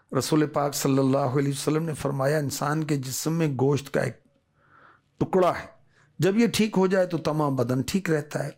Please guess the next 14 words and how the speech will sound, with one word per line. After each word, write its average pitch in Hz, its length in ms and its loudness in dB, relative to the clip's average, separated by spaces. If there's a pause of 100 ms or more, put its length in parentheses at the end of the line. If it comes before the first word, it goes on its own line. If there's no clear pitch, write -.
جب 156 200 0
یہ 170 120 4
خراب 143 560 0
ہو 135 100 2
جائے 135 460 2 (320)
تو 143 100 0 (120)
تمام 170 320 0
بدن 147 260 2
خراب 131 340 -2
ہو 110 120 0
جاتا - 360 -6
ہے۔ - 60 -20 (260)
سن 185 240 2
لو 190 180 2